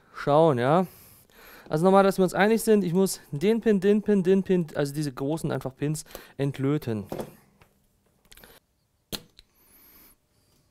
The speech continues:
Sieht gut aus. Nochmal den nächsten. Manchmal hilft's einfach, auf den Lötkolben ein bisschen Lötzinn drauf zu machen. Dann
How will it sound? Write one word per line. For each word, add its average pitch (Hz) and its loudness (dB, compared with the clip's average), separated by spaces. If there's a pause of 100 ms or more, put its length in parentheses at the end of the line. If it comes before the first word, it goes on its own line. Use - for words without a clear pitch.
(1160)
Sieht 139 -14
gut 160 0
aus. 220 0 (240)
Nochmal 143 -4
den 139 -2
nächsten. 190 -8 (3000)
Manchmal 143 -4
hilft's 151 -6
einfach, 135 -6
auf 131 -6
den 135 -8
Lötkolben 147 -4
ein 131 -10
bisschen 139 -6
Lötzinn 147 -8
drauf 123 -8
zu - -16
machen. 143 -6 (580)
Dann 127 -8